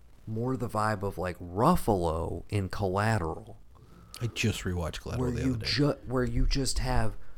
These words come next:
Speaker 1: the movies going and going and going, and then the first time we break from the action of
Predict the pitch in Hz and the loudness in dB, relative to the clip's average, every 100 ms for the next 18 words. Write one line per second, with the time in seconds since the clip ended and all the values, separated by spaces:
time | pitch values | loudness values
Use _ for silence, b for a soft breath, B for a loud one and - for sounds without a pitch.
0 | b - 120 151 233 226 117 101 - 110 | b 2 6 6 6 4 0 -2 0 2
1 | 143 123 98 90 117 113 101 95 113 113 | 4 4 0 0 2 2 0 0 2 2
2 | 98 - B B 123 127 123 113 - 180 | 0 -6 B B -4 -2 -2 -2 -2 -2
3 | - 185 139 92 - 104 147 180 - 104 | -2 -2 -2 -4 0 4 6 4 0 0
4 | 101 98 82 - 113 123 - 123 101 - | 2 0 -2 -2 -2 0 0 0 0 2
5 | 117 123 101 - | 4 4 2 -4